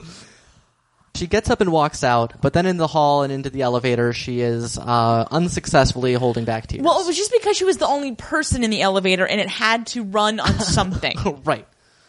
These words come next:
Speaker 2: And the only way to really
Speaker 1: <laughs>
Speaker 2: phase those elevator girls is to be sobbing.
Speaker 1: Yeah. Although I imagine elevator girl as a profession, you get some sobbing quietly in the corner of the elevator, and you'll learn how to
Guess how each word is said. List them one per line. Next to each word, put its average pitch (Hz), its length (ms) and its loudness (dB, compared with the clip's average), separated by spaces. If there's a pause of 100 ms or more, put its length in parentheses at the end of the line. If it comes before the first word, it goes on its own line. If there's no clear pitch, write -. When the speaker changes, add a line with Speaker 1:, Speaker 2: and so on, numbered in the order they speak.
(320)
Speaker 2:
And 220 160 -2
the 247 80 0
only 302 280 2
way 294 200 0
to 277 60 0
really 269 280 2
Speaker 1:
<laughs> - 0 -
Speaker 2:
phase 254 380 0
those 208 160 2
elevator 202 480 2
girls 175 320 0
is 175 140 -4
to 180 100 -8
be 156 140 -10
sobbing. 85 420 -2 (520)
Speaker 1:
Yeah. 123 340 2 (120)
Although 202 200 4
I 302 100 0
imagine 226 380 -2
elevator 147 500 0
girl 131 340 0
as 139 220 -2
a 139 60 -8
profession, 139 760 0 (240)
you 202 140 -8
get 208 180 0
some 160 380 -4
sobbing 139 460 2
quietly 127 420 2
in 123 80 -6
the 127 80 -4
corner 127 260 -4
of 120 80 -6
the 127 120 -2
elevator, 120 460 -2
and 120 200 -2
you'll 123 180 2
learn 127 300 0
how 123 220 0
to 113 360 -4